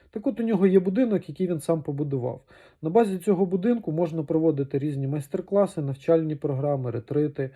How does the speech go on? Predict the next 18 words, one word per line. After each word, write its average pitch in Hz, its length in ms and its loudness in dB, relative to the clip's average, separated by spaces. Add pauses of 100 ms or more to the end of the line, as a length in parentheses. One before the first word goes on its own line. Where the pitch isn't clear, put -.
(420)
і, 143 220 0
е, 139 360 -2
привоз-, 151 760 0 (100)
привозити 165 520 2
туди 139 260 -4
групи, 175 420 0
відпочивати 143 720 -2
туристично. 131 680 -6
Відповідно, 190 640 -4 (280)
цінність 196 440 -4
Сергія 180 420 0
в - 60 -2
тому, 202 280 -2
що 147 160 -6
він 160 160 -2
надає 143 340 0
такий - 240 -12
простір 139 520 -6